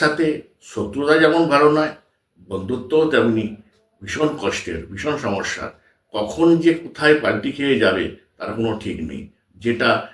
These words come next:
জেলেস্কির অবস্থা অর্থাৎ ইউক্রেন এখন বুঝতে পারছে যে যাদের জন্য তারা এই যুদ্ধে নামলো, নিজেদেরকে বলি করলো, তারা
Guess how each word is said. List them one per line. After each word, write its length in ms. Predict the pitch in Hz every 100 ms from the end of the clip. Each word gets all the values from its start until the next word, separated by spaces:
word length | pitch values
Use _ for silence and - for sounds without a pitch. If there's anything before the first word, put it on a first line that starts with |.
| _ _ 95
জেলেস্কির 540 | 113 117 123 - 143 110
অবস্থা 260 | 110 110 104 95
অর্থাৎ 200 | 123 - 113
ইউক্রেন 380 | 117 117 131 135
এখন 140 | 113 123 98
বুঝতে 220 | 87 98 90
পারছে 300 | 82 - - - _ _ _ _ 101
যে 60 | 95 110
যাদের 340 | 95 113 135 135
জন্য 240 | 151 147 147 147 135
তারা 200 | 123 131 123
এই 60 | 117
যুদ্ধে 280 | 110 98 131 113
নামলো, 360 | 92 98 113 90 - _ _ _ _ _ -
নিজেদেরকে 400 | 104 120 120 139 104 98
বলি 180 | 104 135
করলো, 380 | 117 98 - - - _ _ - -
তারা 200 | 98 104